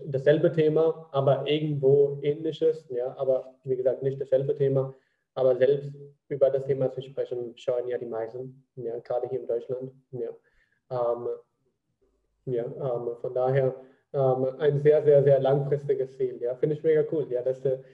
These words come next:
so, dich so ein langfristiges Ziel dann auch entsprechend widmest. Ähm,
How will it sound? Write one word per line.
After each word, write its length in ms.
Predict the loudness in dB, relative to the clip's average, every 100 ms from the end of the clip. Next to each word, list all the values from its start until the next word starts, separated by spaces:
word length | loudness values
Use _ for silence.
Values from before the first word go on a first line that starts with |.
| _ _ -2
so, 200 | 2 2 2 -4 -2 2
dich 380 | 2 0 -10 -12 0
so 160 | 2
ein 160 | 4 2
langfristiges 640 | -2 -2 -4 -4 -4 -4
Ziel 180 | -6 -8
dann 180 | -6 -8
auch 180 | -12 -12
entsprechend 440 | -12 -10 -10 -10
widmest. 300 | -12 -12 -16 _ _ _ _ -20 _ _ _ _ _ _ -10
Ähm, 760 | -4 -2 0 -2 -2 -4 -6